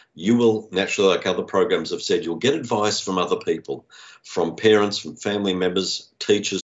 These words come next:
from, um, secondary school, et cetera. And I'd say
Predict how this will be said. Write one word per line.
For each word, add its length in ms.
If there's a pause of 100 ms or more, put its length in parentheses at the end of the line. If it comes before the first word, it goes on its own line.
(100)
from, 420 (280)
um, 340
secondary 720 (380)
school, 500
et 100
cetera. 320
And 100
I'd 140
say 280